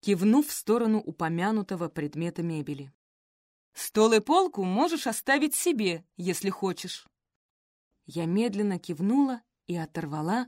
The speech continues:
взгляд от кровати. В этой комнате также был уложен светлый ламинат. Я подняла голову и осмотрела каждый ее уголок,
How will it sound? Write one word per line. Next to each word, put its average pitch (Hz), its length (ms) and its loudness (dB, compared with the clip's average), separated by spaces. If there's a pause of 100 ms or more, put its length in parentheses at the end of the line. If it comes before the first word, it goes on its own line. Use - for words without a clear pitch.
взгляд 156 460 -8
от 156 120 -10
кровати. 147 600 -10 (800)
В 185 80 2
этой 285 180 6
комнате 294 440 4
также 277 440 -2
был 196 180 0
уложен 196 400 2
светлый 180 440 -2
ламинат. 156 560 -4 (560)
Я 180 160 -2
подняла 185 400 0
голову 202 420 0
и 190 40 -2
осмотрела 220 540 -2
каждый 262 440 -4
ее 247 300 -2
уголок, 254 580 -2